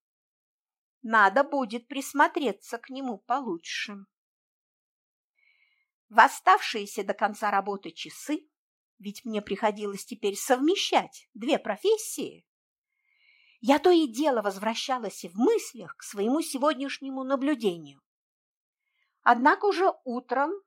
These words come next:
новые обстоятельства моего базарного дела – увели меня далеко в сторону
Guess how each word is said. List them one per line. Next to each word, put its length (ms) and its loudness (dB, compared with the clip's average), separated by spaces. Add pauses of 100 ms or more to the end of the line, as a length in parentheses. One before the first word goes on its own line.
(260)
новые 420 2
обстоятельства 880 -2
моего 480 2 (180)
базарного 880 4
дела – 580 -8 (840)
увели 600 6
меня 340 -2
далеко 760 4
в 80 -14
сторону 960 2